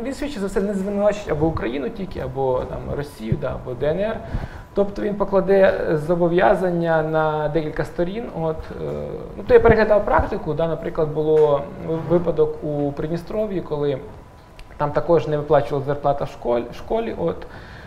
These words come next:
І він, е, в тому випадку він, е, поклав відповідальність на дві сторони. Він не поклав на Придністров'я, він поклав і на Росію, от, і на, і на владу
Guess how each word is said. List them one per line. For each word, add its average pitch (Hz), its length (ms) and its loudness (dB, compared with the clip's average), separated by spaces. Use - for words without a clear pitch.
І 170 120 0
він, 208 300 0
е, 156 560 4
в - 40 -12
тому 196 240 2
випадку 190 460 0
він, 151 280 -2
е, 139 200 -2
поклав 160 520 4
відповідальність 151 680 -2
на 175 160 8
дві 165 220 0
сторони. 139 400 -2
Він 165 140 -2
не 190 120 0
поклав 226 320 4
на 196 60 2
Придністров'я, 165 540 -2
він 156 80 -2
поклав 156 320 -2
і 185 40 0
на 196 140 0
Росію, 202 460 -6
от, 165 120 0
і 160 100 -6
на, 156 500 -4
і 151 100 -2
на 143 520 0
владу 135 500 0